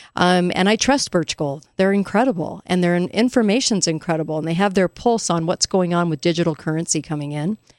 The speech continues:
and we all know it's coming in. So there you go. Um, all right, so let's, let's chat, shall we? There's a couple of things on my mind. Um, number one, uh, make sure and just kind of realize that with breaking news, um, it's,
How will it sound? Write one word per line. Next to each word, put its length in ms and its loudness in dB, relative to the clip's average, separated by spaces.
and 120 2
we 80 4
all 160 4
know 160 4
it's 160 0
coming 320 2
in. 240 -2
So 140 2
there 160 4
you 140 2
go. 240 0
Um, 340 2
all 100 4
right, 240 0
so 140 2
let's, 480 2
let's 280 2
chat, 360 0
shall 260 4
we? 80 4
There's 180 4
a 60 0
couple 260 0
of 120 0
things 200 0
on 120 0
my 100 -2
mind. 380 0
Um, 320 2
number 340 2
one, 500 2
uh, 220 2
make 220 0
sure 220 2
and 100 0
just 180 -2
kind 180 -2
of 100 -4
realize 320 2
that 160 2
with 180 -2
breaking 380 -2
news, 380 -2
um, 320 -2
it's, 340 -2